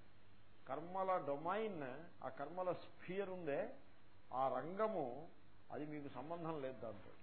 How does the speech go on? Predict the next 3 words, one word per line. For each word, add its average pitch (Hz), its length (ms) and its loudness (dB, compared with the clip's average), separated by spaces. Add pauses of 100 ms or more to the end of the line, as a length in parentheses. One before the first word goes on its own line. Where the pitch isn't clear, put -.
(140)
కర్మాధికార 127 1120 -2 (380)
అభావ 131 680 4 (580)
ప్రదర్శన. 110 640 -6